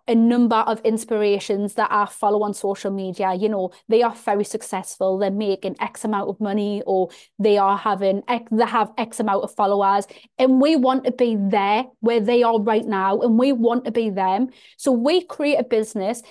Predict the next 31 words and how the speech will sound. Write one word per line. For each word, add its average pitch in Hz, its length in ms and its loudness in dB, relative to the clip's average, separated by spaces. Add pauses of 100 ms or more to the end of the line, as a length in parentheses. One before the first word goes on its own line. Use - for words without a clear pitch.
(120)
and 233 160 2
then 233 180 0
wake 254 220 2
up - 120 -4
the 233 80 -2
next 233 340 -4
day 196 260 0
and 214 120 -4
complain 208 480 -4
because 214 400 -4 (220)
we 262 180 4
aren't 277 180 2
a 277 40 4
millionaire 220 600 2
yet, 220 380 0
or 202 120 2
because 220 300 -4
we 233 180 2
haven't 269 280 2
got 240 260 0
X 247 220 -6
amount 233 300 -2
of 220 60 -6
followers, 226 640 2
or 190 220 0 (340)
we 254 240 4
don't 277 280 2
have 247 220 0
so 254 380 2
many 240 240 2
clients. 226 840 0